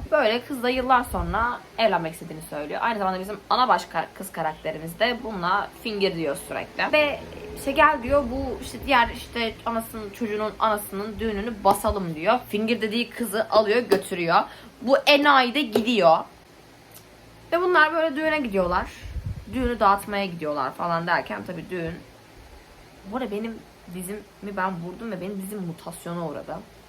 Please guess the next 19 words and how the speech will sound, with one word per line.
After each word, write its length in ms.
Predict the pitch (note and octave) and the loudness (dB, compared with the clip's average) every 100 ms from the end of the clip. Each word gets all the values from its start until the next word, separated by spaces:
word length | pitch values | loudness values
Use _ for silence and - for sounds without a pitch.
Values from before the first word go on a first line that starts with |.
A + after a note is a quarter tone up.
| - - | -20 -16
Dizimi 240 | G3 G3 G3 | -12 -10 -8
nasıl 240 | F#3+ F#3+ | -10 -10
göstereceğim 580 | E3 E3 - D3 D3 C#3+ - | -10 -10 -10 -12 -12 -14 -14
size 120 | - D3+ | -14 -12
acaba? 240 | C3+ - | -12 -12
Aha. 300 | F3 G3+ F#3+ F3 - - - - - - - A3 | -12 -10 -10 -12 -20 -20 -20 -20 -20 -20 -16 -8
Aha 80 | |
bakın. 220 | F#3+ G3 A#3 - - - - - - - - - - - - - - - - - - - - - - - - - - - - - - - - - - - - | -8 -8 -12 -14 -20 -20 -20 -20 -20 -20 -20 -12 -12 -12 -18 -18 -20 -20 -20 -20 -20 -20 -20 -20 -12 -10 -8 -10 -12 -16 -20 -20 -20 -20 -20 -20 -20 -20 -12
Dizim 180 | F#3 | -8
mutasyona 640 | G#3+ F#3+ G3 G3 - G3 F#3+ | -6 -8 -8 -8 -6 -4 -4
uğradı 200 | D#3+ D#3 | -4 -6
arkadaşlar. 680 | D#3+ E3 E3+ E3 - D3+ - - - - - - - - - - - | -8 -8 -8 -8 -8 -10 -10 -14 -18 -20 -20 -20 -20 -20 -20 -20 -10
Biraz 160 | E3+ | -6
oradan 240 | F3 E3+ E3+ | -6 -6 -8
ışıklı 340 | F3 - F#3+ | -10 -12 -10
mışıklı 340 | F3 - - E3+ | -10 -12 -14 -6
görünmüş 400 | F3 F3+ F#3 D#3 | -4 -4 -8 -6
olabilir 260 | F#3 F#3+ | -4 -2
ama 180 | B3 A#3 | -2 -2